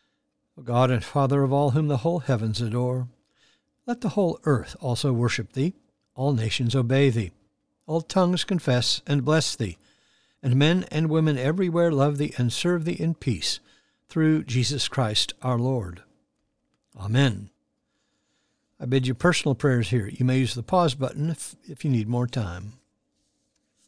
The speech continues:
Lord, in thy mercy,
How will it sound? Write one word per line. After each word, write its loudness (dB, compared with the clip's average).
Lord, 0
in 2
thy 4
mercy, 0